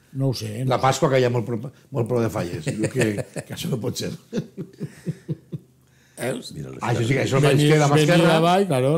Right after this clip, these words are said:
Speaker 1: a l'esquerra en
Speaker 2: No.
Speaker 1: Marisquero, i a la dreta estaven els pixaors.
Speaker 2: Entonces, clar, aquelles imatges te donen pa parlar, pa veure, pa imaginar,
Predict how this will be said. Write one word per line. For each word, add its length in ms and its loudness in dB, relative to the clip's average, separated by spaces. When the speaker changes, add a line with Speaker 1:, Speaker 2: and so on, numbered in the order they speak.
Speaker 1:
a 80 2
l'esquerra 320 0
en 80 2
Speaker 2:
No. 80 2
Speaker 1:
Marisquero, 460 2
i 80 0
a 60 4
la 100 4
dreta 240 4
estaven 260 4
els 140 2
pixaors. 520 -2
Speaker 2:
Entonces, 460 -6
clar, 300 -2
aquelles 240 2
imatges 380 2
te 120 -2
donen 300 2
pa 160 0
parlar, 380 0
pa 80 -4
veure, 320 2
pa 100 0
imaginar, 520 -2